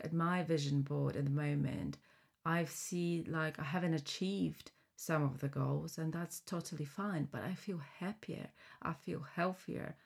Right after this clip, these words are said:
I feel calmer. I, I'm not a w-, worrying person. Like, I do not worry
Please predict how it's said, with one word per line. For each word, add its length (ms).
I 140
feel 360
calmer. 760
I, 640
I'm 100
not 280
a 60
w-, 260
worrying 680
person. 540
Like, 200
I 60
do 200
not 320
worry 640